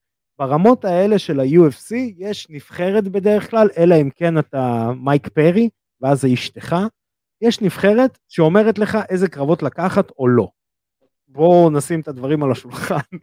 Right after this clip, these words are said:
<laughs> כאילו, אומרים לך, "זה קרב שווה, זה קרב לא שווה, שווה את הכסף, שווה את היוקרה,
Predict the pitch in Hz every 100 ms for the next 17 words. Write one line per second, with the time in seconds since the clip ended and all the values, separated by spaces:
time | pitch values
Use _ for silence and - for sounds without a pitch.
0 | 233 208 247 415 - 170 170 165 156 190
1 | 214 175 127 113 120 - 151 160 190 160
2 | 175 165 120 117 151 160 156 160 - 139
3 | 143 - 113 135 - 185 180 170 180 151
4 | - 113 151 160 180 170 160 151 151 135
5 | _ 151 139 147 151 151